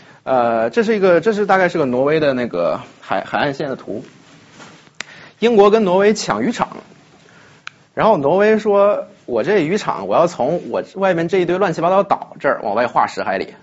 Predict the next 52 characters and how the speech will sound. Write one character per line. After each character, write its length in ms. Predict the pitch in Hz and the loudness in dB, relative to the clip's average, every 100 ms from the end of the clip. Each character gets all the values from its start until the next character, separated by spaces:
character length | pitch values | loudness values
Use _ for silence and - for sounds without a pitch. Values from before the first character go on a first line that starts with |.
| - | -20
呃， 520 | - 90 - - - | -14 -10 -10 -10 -6
往 120 | 107 | -2
外 80 | 139 | 0
划 160 | 180 139 | 0 0
一 40 | |
段 140 | 131 | 0
距 100 | 123 | -2
离， 120 | 107 90 | -4 -4
不 100 | 117 | -4
是 80 | |
十 60 | - | -4
海 160 | 92 - | -6 -8
里， 60 | - | -4
划 140 | 123 | -4
一 40 | |
段 120 | 107 101 | -4 -6
距 100 | 95 | -10
离。” 160 | - - - - - | -12 -18 -20 -20 -12
然 120 | - 143 | -4 -2
后 40 | |
英 140 | 202 | -2
国 80 | 233 | -2
说 180 | 220 233 - - - - - | -2 -4 -6 -20 -20 -16 -4
：“不 80 | |
行 280 | 294 - 78 | -4 -4 -6
啊， 100 | 175 | -4
你 160 | 262 135 | -2 -2
这 300 | 165 285 269 | 0 0 0
不 180 | - 285 | -2 -6
符 160 | - | -6
合 140 | 104 175 | -4 -2
国 160 | 160 | 0
际 80 | 202 | -2
惯 160 | 226 233 | 0 -2
例 60 | |
法 180 | 151 - | -2 -2
要 160 | 135 220 | 0 0
求， 180 | - 202 | -2 -4
你 80 | |
要 140 | 151 226 | 0 0
从 200 | 226 196 | 0 -2
你 120 | 240 | -2
海 180 | - 143 | -2 -4
岸 320 | - 214 160 | -2 0 -2
基 240 | - 311 | -2 -2
线 240 | 285 330 220 | 2 2 2
往 140 | 101 | 0
外 100 | 98 | -2
划 180 | - 107 | -2 -4
十 180 | - - | -6 -10
海 140 | 87 | -8
里。” 120 | 82 | -8